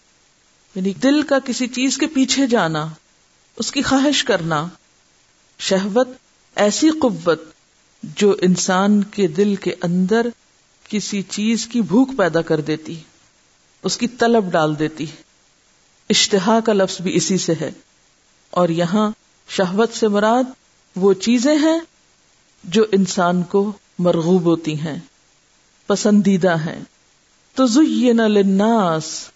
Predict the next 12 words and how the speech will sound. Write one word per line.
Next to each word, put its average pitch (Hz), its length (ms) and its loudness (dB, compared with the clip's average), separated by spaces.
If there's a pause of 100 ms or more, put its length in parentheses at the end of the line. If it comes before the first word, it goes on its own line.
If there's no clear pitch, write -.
(520)
لوگوں 220 440 4
کے 262 160 2
لیے 262 320 2 (600)
خوبصورت 202 640 0
بنا 165 240 0 (100)
دی 160 180 -2
گئی، 156 320 -2 (280)
اٹریکشن 214 580 0
پیدا 165 340 2
کر 160 200 0
دی 156 280 -4
گئی 151 300 -4